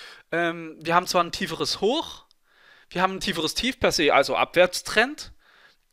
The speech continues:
aber ich kann mir nicht vorstellen, dass er zum Montag das stehen lässt. Sollte aber zum Montag direkt runtertreiben, hier unten nicht hochdrehen, dann steht er wieder unten. Und dann wahrscheinlich auch wieder mit einem tieferen Tief. Okay,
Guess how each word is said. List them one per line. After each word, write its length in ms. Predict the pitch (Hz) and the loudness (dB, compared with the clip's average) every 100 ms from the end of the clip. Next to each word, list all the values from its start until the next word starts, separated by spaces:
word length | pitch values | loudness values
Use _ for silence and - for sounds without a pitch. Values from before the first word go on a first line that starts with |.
| - | -8
aber 160 | 151 175 | -2 0
ich 260 | - - | 0 0
kann 180 | - 196 | 0 0
mir 60 | 208 | -2
nicht 120 | - | -6
vorstellen, 360 | 202 - 196 | -6 -4 -4
dass 140 | 185 175 | -4 -6
er 60 | |
zum 180 | 165 175 | -10 -12
Montag 300 | 170 165 156 | -8 -8 -8
das 120 | - | -8
stehen 280 | - - - | -10 -10 -14
lässt. 180 | - - | -18 0
Sollte 260 | 175 196 196 | 2 4 4
aber 160 | 165 | 2
zum 180 | - 147 | -6 -4
Montag 420 | 208 262 254 - | -4 0 0 0
direkt 340 | - - 139 - | -4 -6 -4 -4
runtertreiben, 800 | 254 262 - 190 190 190 196 190 - - _ | -4 -4 0 4 4 2 -6 -20 -20 -20 _
hier 260 | - 180 | 0 2
unten 380 | 202 190 - 156 | 2 0 -6 -6
nicht 460 | 175 254 - - - | 0 2 2 0 -2
hochdrehen, 800 | 233 226 - - 226 220 214 - _ - _ _ _ _ | -4 -4 -6 -2 0 -2 -8 -20 _ -20 _ _ _ _
dann 340 | 170 160 151 - _ _ _ - | -2 -2 -6 -18 _ _ _ -12
steht 180 | - 151 | -8 -6
er 80 | 156 | -6
wieder 140 | 185 | -8
unten. 180 | 165 - _ - _ _ _ _ _ _ - _ | -10 -14 _ -20 _ _ _ _ _ _ -20 _
Und 160 | 143 135 | -2 2
dann 140 | 147 | 2
wahrscheinlich 320 | 180 180 175 | 2 0 -4
auch 140 | 160 160 | -8 -8
wieder 100 | 170 | -8
mit 180 | 170 | -8
einem 120 | 180 170 | -12 -14
tieferen 300 | 165 165 170 | -14 -14 -16
Tief. 280 | - - _ _ _ _ _ _ _ _ _ - | -18 -20 _ _ _ _ _ _ _ _ _ -12
Okay, 340 | - 175 226 | -2 2 2